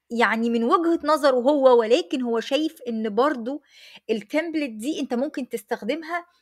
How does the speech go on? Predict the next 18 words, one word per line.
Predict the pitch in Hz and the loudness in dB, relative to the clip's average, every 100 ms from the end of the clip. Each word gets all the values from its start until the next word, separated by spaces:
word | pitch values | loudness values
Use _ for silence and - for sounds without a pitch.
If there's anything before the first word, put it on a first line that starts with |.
| _ - | _ -2
بناء | 233 302 - 269 | 0 2 0 -2
على | 269 247 359 392 381 _ _ _ _ _ - - | 0 2 4 4 2 _ _ _ _ _ -20 -10
ظروفك | 208 302 330 277 226 | 0 2 4 2 0
انت، | 196 - - 226 | -4 -6 -10 -6
البادجت | 220 277 269 202 | 2 2 0 -8
بتاعتك | 202 185 156 190 214 | -4 -6 -6 -6 -6
والتارجت | 208 277 262 233 - | 0 2 2 0 -2
اودينس | 302 269 294 - | -4 -2 -4 -4
بتوعك، | 262 - 359 339 - _ _ - | -8 0 2 0 -4 _ _ -2
كل | 311 294 | 2 2
الكلام | - 233 - 226 262 311 | 0 -6 -2 2 2 4
ده | 359 - _ _ 277 | 0 0 _ _ 0
هو | 294 | 2
على | 233 226 202 | 2 0 -2
اساسه | - 302 262 | -2 0 0
اعطيلك | 214 220 294 277 | 0 -2 -4 -4
السوشيال | 226 - 277 - 233 208 | -6 -6 -6 -2 -2 0
ميديا | 254 247 | -2 0